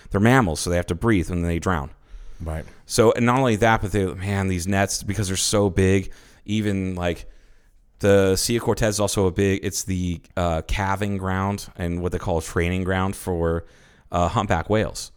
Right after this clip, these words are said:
Speaker 2: Yeah, it's,
Speaker 1: So they
Speaker 2: it's, and I think other
Speaker 1: it's
Speaker 2: whale, they have, uh, I think
Speaker 1: humpback, they have
Speaker 2: killers, I
Speaker 1: humpback,
Speaker 2: think.
Speaker 1: humpback blue whales.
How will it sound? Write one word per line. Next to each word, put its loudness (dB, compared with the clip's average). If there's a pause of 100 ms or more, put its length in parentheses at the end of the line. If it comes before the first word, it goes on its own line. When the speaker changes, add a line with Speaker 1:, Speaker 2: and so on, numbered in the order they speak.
Speaker 2:
Yeah, 2
it's, -4
Speaker 1:
So 6
they 10
Speaker 2:
it's, 2
and 0
I 2
think 2
other 6
Speaker 1:
it's 4
Speaker 2:
whale, -2 (100)
they 2
have, 2
uh, 2
I 0
think -12
Speaker 1:
humpback, 8
they 8
have 10
Speaker 2:
killers, 8
I 10
Speaker 1:
humpback, 8
Speaker 2:
think. 0
Speaker 1:
humpback 2
blue 2
whales. 2